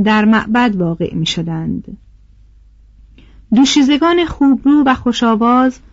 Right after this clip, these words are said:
که از میان مردم دلوس و آتن برگزیده شده بودند، با سرخوشی می‌خواندند و رقص می‌کردند.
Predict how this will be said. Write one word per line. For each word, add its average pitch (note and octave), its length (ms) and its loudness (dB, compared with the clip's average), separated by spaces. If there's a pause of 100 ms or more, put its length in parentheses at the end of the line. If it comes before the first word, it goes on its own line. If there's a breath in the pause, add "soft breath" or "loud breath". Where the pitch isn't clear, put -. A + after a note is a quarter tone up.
(180)
که B3 120 -2
از B3 180 2
میان C#4+ 380 4
مردم B3 520 4
دلوس A#3+ 600 0
و G3+ 120 0
آتن A#3+ 480 2
برگزیده F3 560 -2
شده F3+ 300 -2
بودند، B3+ 580 2 (380 soft breath)
با B3 180 2
سرخوشی B3 600 -2
می‌خواندند B3 680 2
و A3+ 60 0
رقص A#3+ 460 -2
می‌کردند. E3 840 -8